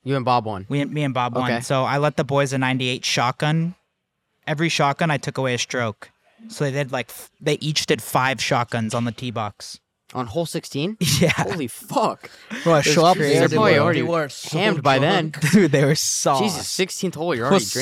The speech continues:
Speaker 1: drinking a
Speaker 3: funny,
Speaker 1: lot.
Speaker 3: though.
Speaker 2: I think they shotgunned,
Speaker 1: Well,
Speaker 2: like,
Speaker 1: what happened?
Speaker 2: Yeah, and th-, so then it was, then it was even, and they
Speaker 1: Salim
Speaker 2: won by
Speaker 1: chirped you
Speaker 2: one.
Speaker 1: a little bit and he got in your head?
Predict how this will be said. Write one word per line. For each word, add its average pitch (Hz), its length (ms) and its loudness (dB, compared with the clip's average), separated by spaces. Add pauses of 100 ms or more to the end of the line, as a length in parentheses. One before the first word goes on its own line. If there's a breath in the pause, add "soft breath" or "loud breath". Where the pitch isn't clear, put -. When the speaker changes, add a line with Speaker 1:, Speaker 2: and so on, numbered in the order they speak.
(100)
Speaker 1:
drinking 160 160 2
a 101 40 -10
Speaker 3:
funny, 139 320 4
Speaker 1:
lot. 131 40 0
Speaker 3:
though. 120 340 0 (100)
Speaker 2:
I 127 80 0
think 170 180 2
they 180 180 2
shotgunned, 147 760 0
Speaker 1:
Well, 139 140 2
Speaker 2:
like, 117 40 0
Speaker 1:
what 185 100 0
happened? 175 520 -4 (680)
Speaker 2:
Yeah, 165 200 4
and 151 100 0
th-, - 140 -4
so 214 100 2
then 220 100 4
it 233 60 4
was, 185 160 2 (140)
then 180 160 0
it 208 40 0
was 185 160 -2
even, 190 280 -2
and 131 100 -2
they 135 60 2
Speaker 1:
Salim 143 120 2
Speaker 2:
won 180 160 6
by 170 100 4
Speaker 1:
chirped 165 100 4
you 190 60 4
Speaker 2:
one. 196 60 4
Speaker 1:
a 196 40 2
little 196 160 -2
bit 214 60 0
and 190 80 0
he - 40 0
got 147 80 2
in 151 60 0
your 143 100 0
head? 156 280 0